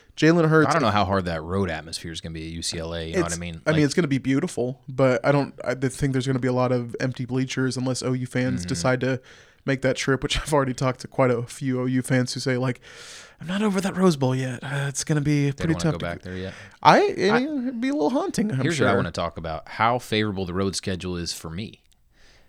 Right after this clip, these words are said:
Speaker 2: and everyone
Speaker 1: True.
Speaker 2: covering the games and attend-, and if attending 'em, even the road games. Think about this, like, you're going to, okay, the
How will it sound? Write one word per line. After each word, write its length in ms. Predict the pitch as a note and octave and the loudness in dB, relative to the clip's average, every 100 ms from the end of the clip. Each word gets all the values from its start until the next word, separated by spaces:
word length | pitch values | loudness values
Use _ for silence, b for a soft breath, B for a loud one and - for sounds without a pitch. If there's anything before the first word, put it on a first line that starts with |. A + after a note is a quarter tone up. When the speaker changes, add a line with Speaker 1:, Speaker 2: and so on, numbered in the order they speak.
| b - | b -4
Speaker 2:
and 180 | G#2 G2+ | 0 0
everyone 440 | B2+ G2+ E2+ E2+ | 2 0 0 -6
Speaker 1:
True. 160 | F#2 C3+ | -2 2
Speaker 2:
covering 320 | A#2+ A2+ F#2+ | 4 4 0
the 80 | F2 | -2
games 500 | F2 E2 D#2+ - - | -2 -4 -6 -8 -4
and 180 | G2+ A#2+ | -2 -2
attend-, 320 | G#2 - D#3 | -2 -6 -4
and 220 | G#2+ F#3 G#3+ | -4 -2 -2
if 140 | D3 | -6
attending 400 | - C#3+ F#3 G#2+ | -4 -4 -4 -6
'em, 140 | D#2+ - | -8 -10
even 180 | G2+ C3+ | -6 -2
the 80 | A2+ | 0
road 160 | C3+ B2 | 0 0
games. 240 | F#2 - | -4 -4
Think 120 | D#3 | -4
about 140 | C#3 B2 | -2 -2
this, 220 | B2+ - | -4 -4
like, 200 | F2+ E2+ | -8 -6
you're 100 | F#2 | -6
going 320 | F2+ G#2 G#2+ G2+ | -2 -2 -2 -4
to, 480 | - F#2 F2 E2+ - _ _ - - - - - - - - _ - | -2 0 0 -6 -10 _ _ -20 -20 -20 -20 -20 -20 -20 -20 _ -8
okay, 220 | G#2+ G2 | -4 -2
the 100 | D#2+ | -4